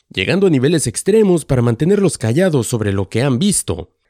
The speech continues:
Algunos de estos testigos afirman que estos agentes, entre comillas, podrían ser extraterrestres en sí mismos. En ocasiones se remarca el hecho de que estas personas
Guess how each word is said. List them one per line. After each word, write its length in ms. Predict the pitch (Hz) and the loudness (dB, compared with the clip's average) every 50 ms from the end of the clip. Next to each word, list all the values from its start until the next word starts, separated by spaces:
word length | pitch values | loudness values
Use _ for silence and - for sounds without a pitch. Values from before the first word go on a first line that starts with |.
| _ _ _ _ | _ _ _ _
Algunos 400 | - 113 135 208 262 277 269 220 | -4 -2 0 2 2 2 2 2
de 140 | 214 233 233 | 2 2 2
estos 260 | 240 233 233 214 160 | 2 2 0 0 2
testigos 560 | 143 139 - - - 220 226 190 180 160 - | 2 -2 -2 0 0 0 2 2 2 0 0
afirman 460 | 135 117 - 190 185 196 196 165 139 | -2 0 0 0 2 2 2 2 0
que 520 | - - 123 113 107 98 95 - - _ _ _ | -2 -2 0 2 2 2 0 -2 -6 _ _ _
estos 480 | 165 165 156 - - 175 135 117 - - - | 0 0 0 0 -2 -4 -4 -4 -6 -6 -6
agentes, 680 | 107 101 - - 202 240 208 - - 107 95 90 - - | -6 -6 -2 0 0 0 2 0 -2 -4 -4 -4 -6 -8
entre 320 | - 101 92 87 107 139 170 | -6 -6 -4 -2 -4 -4 -2
comillas, 640 | - 226 220 190 139 110 135 143 156 - - _ _ _ _ _ _ _ _ _ | -2 0 0 0 0 0 0 -2 -2 -4 -6 _ _ _ _ _ _ _ _ _
podrían 360 | _ 113 123 147 202 247 247 | _ -6 -2 0 0 0 0
ser 240 | 202 - 233 247 226 | 0 2 0 2 2
extraterrestres 880 | 233 - - - 170 143 - - 120 139 185 180 - - 143 127 - - | 0 -2 -2 -2 -2 -2 0 -2 0 0 0 0 0 0 -2 -2 0 0
en 120 | 117 107 | -2 -2
sí 140 | - 151 139 | 0 0 2
mismos. 680 | 123 190 240 254 160 123 110 95 85 - - - - _ _ _ _ _ _ _ _ - | 2 4 2 2 2 0 -2 -2 -2 -6 -12 -18 -20 _ _ _ _ _ _ _ _ -6
En 100 | - 107 | -4 -4
ocasiones 460 | 98 - 117 - 202 226 233 196 - | -2 -4 -2 0 0 2 2 2 2
se 80 | 190 | 0
remarca 460 | 156 127 120 117 156 180 175 - 147 131 | 0 2 2 2 2 0 0 0 0 0
el 100 | 131 147 | 2 0
hecho 220 | 151 - - 147 | 0 2 0 0
de 160 | 123 110 101 | 0 0 -2
que 340 | - - 101 95 92 - - | -2 -4 -2 -2 -4 -6 -4
estas 400 | _ 160 202 202 - 254 247 226 | _ -2 -2 0 0 -2 -2 -2
personas 920 | - _ 196 170 - - - - 185 202 202 202 175 139 123 110 - - - | -2 _ 0 0 0 -2 -2 0 0 2 2 2 2 2 2 0 -2 -6 -14